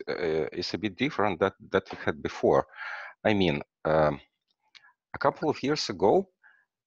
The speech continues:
we had no chance to, or had a small chance to, to select the proper, the, the most appropriate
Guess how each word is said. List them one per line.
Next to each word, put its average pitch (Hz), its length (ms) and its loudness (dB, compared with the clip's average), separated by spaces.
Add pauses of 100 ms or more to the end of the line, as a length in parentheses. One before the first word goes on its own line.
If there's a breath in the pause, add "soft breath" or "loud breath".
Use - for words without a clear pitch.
(240)
we 110 640 0 (200)
had - 360 0 (260)
no 101 680 2
chance 92 640 -2
to, 82 180 -2 (720)
or 73 240 -2 (680)
had 78 180 2
a 69 60 0
small 71 280 -4
chance - 420 -10
to, - 160 -10 (100)
to - 80 -6
select 76 480 -4
the - 80 -10
proper, 69 440 -4 (320)
the, - 580 -6 (100)
the - 60 -6
most - 260 -10
appropriate - 500 -6